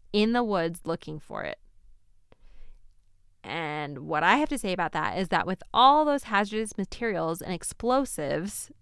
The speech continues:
it seems a bit risky to allow one thousand people in those woods. There was also this family named the Bennett family, and they encountered the Mothman when they were visiting from out of town. So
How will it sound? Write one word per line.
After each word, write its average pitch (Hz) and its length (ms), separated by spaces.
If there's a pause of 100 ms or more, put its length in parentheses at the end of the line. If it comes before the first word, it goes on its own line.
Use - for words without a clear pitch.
(140)
it 208 120
seems 359 220
a 427 60
bit 415 200
risky 220 440
to 196 180
allow 185 380
one 185 360
thousand 175 360
people 170 320
in 139 140
those 127 200
woods. - 340 (840)
There 208 100
was 220 200
also 254 280
this 330 180
family 202 380
named 175 280
the 190 140 (100)
Bennett 160 360
family, 170 420 (480)
and 208 220
they 220 320
encountered 180 680
the 180 60
Mothman 170 540
when 160 100
they 160 120
were 165 100
visiting 196 400
from 196 160
out 160 220
of 160 100
town. - 460
So 185 320